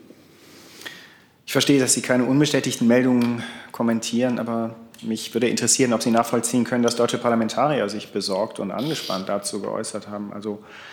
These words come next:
Herr Burger, können Sie verstehen, dass Fritz Felgentreu, S P D, sagt, es wäre eine Schwächung der nato, wenn in diesem Umfang also knapp zehntausend Personen von fünfunddreißigtausend hier in Deutschland Stationierten abgezogen würden?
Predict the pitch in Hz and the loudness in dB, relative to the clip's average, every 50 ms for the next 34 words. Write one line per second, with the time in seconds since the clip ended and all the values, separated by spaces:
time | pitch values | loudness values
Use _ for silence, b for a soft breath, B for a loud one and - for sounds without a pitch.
0 | B B B B B B B _ _ 120 104 113 117 113 117 107 104 - 123 120 | B B B B B B B _ _ -10 -4 -2 -2 0 0 -2 -2 0 0 0
1 | 117 113 - 120 117 - 127 123 117 113 110 113 - - - 110 - - - 117 | 0 0 0 0 0 2 2 2 2 2 2 0 -4 -4 -6 -6 -6 -4 0 0
2 | 120 117 117 113 - - 110 107 - 117 - - 113 104 - 110 110 107 104 107 | 0 0 0 -4 -4 -2 -2 -2 -2 -4 -6 -6 -6 -4 -2 -2 -2 -2 -2 -2
3 | 104 107 104 104 - - 104 - - - 110 107 107 110 98 110 113 113 - - | -2 -2 -2 -4 -6 -8 -8 -8 -6 -4 -4 -4 -2 -4 -4 -2 -2 -4 -2 0
4 | 117 113 - 127 120 113 110 110 113 110 113 131 - - 113 104 107 104 104 104 | 0 0 2 2 2 2 2 2 4 4 2 2 2 0 0 0 0 -2 -2 -4
5 | 104 107 110 110 104 101 104 107 - - 113 101 101 101 101 110 104 - - 107 | -4 -4 -4 -6 -6 -6 -8 -8 -8 -6 -6 -6 -6 -6 -6 -8 -10 -8 -8 -8
6 | 104 - - - - 110 107 104 104 - 107 107 104 107 104 - - 107 98 110 | -8 -8 -10 -8 -6 -4 -4 -6 -6 -4 -4 -2 -2 -2 -6 -4 -6 -6 -4 -4
7 | 107 107 107 101 - - - 127 123 117 - - 139 139 131 120 113 113 - - | -4 -4 -4 -6 -6 -2 0 2 2 2 2 2 4 4 4 4 4 4 4 2
8 | 113 - - 117 113 113 110 110 117 113 110 104 110 110 - - 110 104 - - | -2 0 2 2 2 2 0 0 0 0 2 2 2 2 0 -2 -2 -4 -4 -4
9 | 101 - - 107 107 107 101 101 - - - - - 107 - - 117 107 110 107 | -4 -4 -4 -2 -2 -2 -2 -4 -6 -6 -6 -6 -10 -10 -8 -8 -6 -6 -6 -6
10 | 110 107 107 104 107 107 | -6 -6 -6 -6 -8 -10